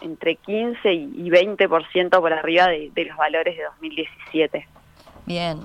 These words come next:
Speaker 2: ya para ir terminando, Delfina, eh, ¿qué podemos
Speaker 1: Sí.
Speaker 2: esperar para los próximos meses? ¿Qué, eh, se seguirá, por ejemplo, recuperando la actividad inmobiliaria? ¿Qué expectativas manejan en Exante en cuanto a el nivel de precio de las viviendas?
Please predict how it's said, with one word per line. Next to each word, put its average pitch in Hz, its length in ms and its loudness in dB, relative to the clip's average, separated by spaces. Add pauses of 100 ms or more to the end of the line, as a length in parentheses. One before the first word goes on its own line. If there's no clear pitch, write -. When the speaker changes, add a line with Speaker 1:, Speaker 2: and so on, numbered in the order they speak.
Speaker 2:
ya 185 240 -4
para 208 160 -2
ir 190 140 -8
terminando, 175 600 -2
Delfina, 185 540 0
eh, 185 280 -2
¿qué 220 120 0
podemos 247 360 4
Speaker 1:
Sí. 190 80 -4
Speaker 2:
esperar 160 320 0
para 160 160 2
los 160 100 -4
próximos 151 380 -8
meses? 151 420 -6
¿Qué, 180 480 2
eh, 92 300 -6
se 175 160 -4
seguirá, 175 320 2
por 208 80 2
ejemplo, 214 260 2
recuperando 185 560 0
la 226 80 0
actividad 170 300 -2
inmobiliaria? 185 800 0 (320)
¿Qué 214 60 -2
expectativas 202 460 0
manejan 175 300 -2
en 170 120 -2
Exante 190 580 0
en 175 100 -2
cuanto 175 340 2
a 180 200 6
el 180 120 0
nivel 175 220 0
de 165 100 -2
precio 180 460 -2
de 151 80 -2
las 147 140 -2
viviendas? 147 600 -4